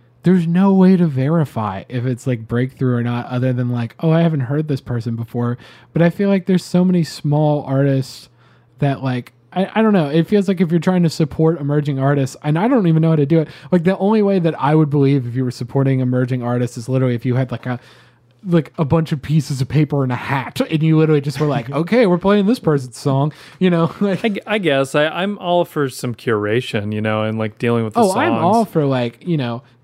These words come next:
Speaker 1: "These are songs that remind me of, like, eighties synthesizers," or, like, "These are, like,
Speaker 2: <laughs>
Speaker 1: old school country," or, "This is, like, all this kind of stuff." I'm all for, like, you
Speaker 2: What if
Speaker 1: want
Speaker 2: it was a specific synthesizer?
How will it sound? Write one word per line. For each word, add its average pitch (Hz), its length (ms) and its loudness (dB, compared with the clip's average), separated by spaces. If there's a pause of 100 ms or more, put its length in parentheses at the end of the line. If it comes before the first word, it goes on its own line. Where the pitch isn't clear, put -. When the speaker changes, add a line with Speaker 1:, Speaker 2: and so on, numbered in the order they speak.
(140)
Speaker 1:
"These 160 240 2
are 120 100 2
songs 139 480 0
that 147 140 -2
remind 156 420 0
me 190 240 2
of, 196 300 0
like, 202 260 -2
eighties 160 320 0
synthesizers," 107 800 -4
or, 110 60 -4
like, 110 240 -6
"These 165 260 2
are, 127 100 0
like, 131 280 -2 (220)
Speaker 2:
<laughs> 143 220 -6
Speaker 1:
old 170 220 2
school 220 280 4
country," 120 580 0
or, 117 160 -2
"This 156 240 0
is, 175 120 0
like, 180 280 0
all 170 160 2
this 180 140 -2
kind 190 180 -2
of 165 40 -6
stuff." 147 280 -2 (240)
I'm 269 240 0
all 170 280 2
for, 151 200 -4
like, 127 340 -4 (140)
you 156 140 2
Speaker 2:
What 220 80 4
if 190 40 2
Speaker 1:
want 202 120 2
Speaker 2:
it 208 40 2
was 190 140 0
a 165 100 2
specific 127 800 -4
synthesizer? 110 800 -6